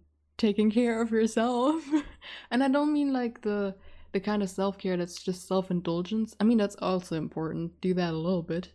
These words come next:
But, uh, self-care is also just doing hard <laughs> things.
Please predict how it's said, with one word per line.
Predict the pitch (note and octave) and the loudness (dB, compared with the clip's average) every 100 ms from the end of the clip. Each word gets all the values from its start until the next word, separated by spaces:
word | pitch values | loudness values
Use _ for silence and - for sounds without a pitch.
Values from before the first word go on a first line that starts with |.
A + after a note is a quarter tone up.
| - | -10
But, | F#3 F3 E3+ - _ - | -2 0 -2 -6 _ -8
uh, | G3 B3 | -6 -4
self-care | A#3 D4+ D4+ C#4+ C#4+ - - | 0 0 0 0 0 -2 -4
is | A3+ - | -4 -4
also | - B3+ B3+ | -2 0 0
just | A3+ A3 - - | -2 -2 -4 2
doing | A#3 A3 | 4 4
hard | G#3 G3+ G#3+ - | 2 0 -2 -4
<laughs> | - | 2
things. | G#3+ G3 F#3 - - - - - | 4 4 2 0 -6 -2 -2 -4